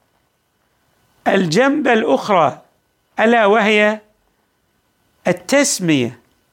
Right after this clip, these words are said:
كانت لها هدف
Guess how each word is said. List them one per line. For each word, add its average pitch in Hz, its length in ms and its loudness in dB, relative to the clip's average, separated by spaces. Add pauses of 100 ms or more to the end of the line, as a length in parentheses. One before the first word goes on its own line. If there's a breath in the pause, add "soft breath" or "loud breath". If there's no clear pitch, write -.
(880)
كانت 233 600 -2 (1080)
لها 220 560 2
هدف - 520 -2